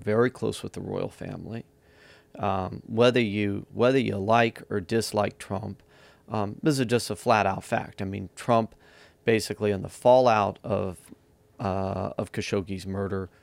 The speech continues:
not only protected, uh, Mohammed bin Salman, uh, he vetoed, uh, both the House of Representatives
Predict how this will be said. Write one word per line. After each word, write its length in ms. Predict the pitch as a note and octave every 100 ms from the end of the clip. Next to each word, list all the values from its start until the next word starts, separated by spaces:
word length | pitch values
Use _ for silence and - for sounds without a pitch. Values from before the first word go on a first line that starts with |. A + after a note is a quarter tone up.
| _ -
not 160 | B2
only 200 | B2 A2
protected, 840 | G#2 - - - A#2 - G#2 F#2+ - _ _ _ _ -
uh, 200 | G#2 G2+
Mohammed 540 | G2+ G#2 G#2 G#2 F#2+
bin 180 | G#2 G2
Salman, 600 | - - G2+ F#2+ F#2+ F#2+ - - - - -
uh, 320 | G2+ F#2 F#2 -
he 420 | - A2 G2+ - -
vetoed, 960 | F#2+ F#2+ A#2+ C#3 C#3 A#2+ G2+ G2+ - - - - -
uh, 500 | - G#2 G#2+ - A2
both 500 | G2 A2 A#2 A2 - _ _ _ -
the 120 | G2+
House 280 | G#2+ A#3 -
of 60 |
Representatives 720 | C3 - A#2 G#2+ G2+ G2+ G2+